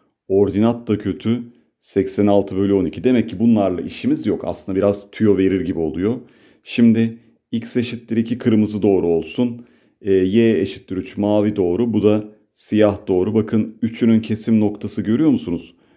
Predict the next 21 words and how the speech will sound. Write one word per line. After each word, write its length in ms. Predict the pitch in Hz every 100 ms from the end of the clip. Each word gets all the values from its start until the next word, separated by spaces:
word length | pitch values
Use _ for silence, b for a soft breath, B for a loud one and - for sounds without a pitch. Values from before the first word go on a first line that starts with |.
| _
Şöyle 600 | - - 113 107 101 95
bir 260 | 98 139 - -
üçgen 420 | 107 - - 110 98
oldu. 360 | 80 78 - - b b -
Ve 160 | 98
bu 140 | 131 151
üçgenin 600 | - - 113 151 - -
iç 240 | 113 -
teğet 340 | - 127 135 135
çemberi. 640 | 135 110 95 80 76 78 b b b
Şimdi 300 | b - 107
merkezinin 760 | 90 90 101 104 110 117 139 147
koordinatlarının 840 | - 117 120 120 127 127 123 151
yerini 340 | 156 123 131 143
tam 280 | 135 127 127
bilmiyorum. 400 | 131 110 90 85
Ama 200 | 127 143
en 80 | 139
azından 340 | 131 139 135
şunu 240 | 127 135
biliyorum. 440 | 127 101 101 135